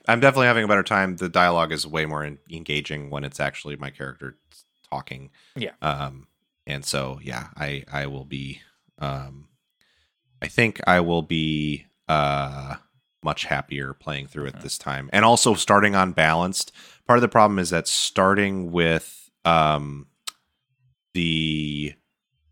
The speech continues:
Speaker 1: uh, the, the tactician difficulty is I used a bunch of resources.
Speaker 2: Ah.
Speaker 1: So I always, I felt like I was one step behind
Speaker 2: Mm-hmm. The
Speaker 1: the
Speaker 2: entire
Speaker 1: rest
Speaker 2: time.
Speaker 1: of the time.
Speaker 2: Yeah.
Speaker 1: Yeah, yeah.
Speaker 2: Uh, the, apparently kill the,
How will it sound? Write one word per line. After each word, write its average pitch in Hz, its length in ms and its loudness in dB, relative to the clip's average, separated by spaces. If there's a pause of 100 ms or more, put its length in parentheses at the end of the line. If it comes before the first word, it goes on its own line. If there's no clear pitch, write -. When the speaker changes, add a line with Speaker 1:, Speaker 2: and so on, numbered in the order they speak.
(160)
Speaker 1:
uh, 76 340 2
the, 76 240 -4
the - 160 -8
tactician - 480 -6
difficulty 80 420 -4
is 73 100 -2
I 76 60 -2
used 85 460 -2
a 87 60 -4
bunch 85 200 -4
of 67 180 -10
resources. 71 840 -4
Speaker 2:
Ah. 80 400 -4 (1500)
Speaker 1:
So 95 180 2
I 85 100 8
always, 95 300 6
I 92 100 4
felt 95 200 4
like 90 120 6
I 85 60 6
was 82 160 2
one 80 120 -4
step - 240 -4
behind 71 580 -8 (280)
Speaker 2:
Mm-hmm. 101 120 -16
The 67 100 -20 (320)
Speaker 1:
the 87 100 -12
Speaker 2:
entire - 240 -6
Speaker 1:
rest 71 160 -6
Speaker 2:
time. 82 140 -4
Speaker 1:
of - 0 -
the - 120 -16
time. 67 160 -10
Speaker 2:
Yeah. 80 140 -8 (420)
Speaker 1:
Yeah, - 200 -12 (240)
yeah. - 400 -10
Speaker 2:
Uh, 90 500 -4 (180)
the, 110 320 -8
apparently 123 640 -12 (140)
kill 107 240 -6
the, 90 180 -6